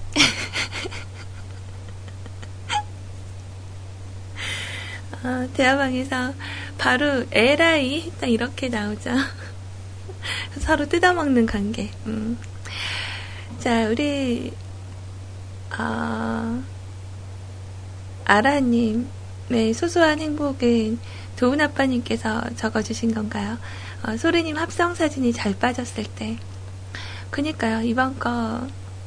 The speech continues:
어, 괜찮았어요. 마음에 들었어요. 자, 도훈 아빠님의 소소한 행복. 아침에 출근, 출근할 때 딸내미가 달려와서 "잘 다녀오라며" 입술을 삐죽 내밀다. 아, 어떡해. 너무 예쁘다.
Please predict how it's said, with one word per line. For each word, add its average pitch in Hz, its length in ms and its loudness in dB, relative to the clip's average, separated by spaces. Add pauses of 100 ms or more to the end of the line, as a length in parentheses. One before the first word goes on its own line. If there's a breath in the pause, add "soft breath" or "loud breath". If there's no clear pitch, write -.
(180)
어, 214 380 0
괜찮았어요. 233 840 2
마음에 220 240 0
들었어요. 220 560 -4 (640 loud breath)
자, 233 140 8
도훈 285 280 6
아빠님의 262 960 4
소소한 311 420 2
행복. 262 380 0 (580 loud breath)
아침에 269 580 6
출근, 359 340 4 (260)
출근할 320 460 4 (100)
때 190 240 4
딸내미가 277 540 6
달려와서 208 720 4
"잘 220 220 2
다녀오라며" 196 680 4 (100)
입술을 214 460 4
삐죽 302 280 2
내밀다. 214 460 4
아, 427 200 4
어떡해. 359 720 2 (360)
너무 247 220 0
예쁘다. 196 420 -2